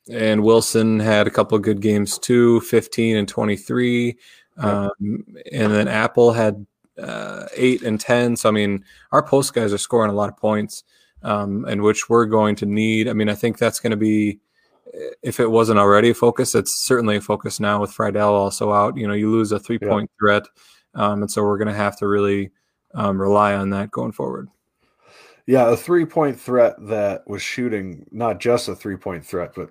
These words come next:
Speaker 2: like, probably what, the best in the conference. I mean, what, forty percent from three with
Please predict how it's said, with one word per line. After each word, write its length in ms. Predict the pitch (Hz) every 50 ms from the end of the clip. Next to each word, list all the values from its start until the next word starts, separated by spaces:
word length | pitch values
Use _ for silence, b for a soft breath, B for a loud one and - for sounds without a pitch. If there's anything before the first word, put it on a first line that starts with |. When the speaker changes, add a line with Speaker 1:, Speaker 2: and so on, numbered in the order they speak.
| _ -
Speaker 2:
like, 160 | 95 92 87 - _ _ _ _
probably 260 | - 190 214 156 110
what, 280 | 95 90 101 113 110 - - 98
the 160 | 101 120 127
best 280 | 101 101 95 87 - -
in 40 | 85
the 60 | 78
conference. 380 | - 92 87 82 87 85 - 104
I 20 |
mean, 120 | 104 98
what, 160 | 98 85 - -
forty 280 | - 123 117 110 113
percent 400 | - - 101 - - 113 107 - - _ _ _ _
from 200 | _ - 95 90
three 500 | 87 - - 113 101 104 110 110 113 117
with 480 | 117 104 98 101 95 92 - - -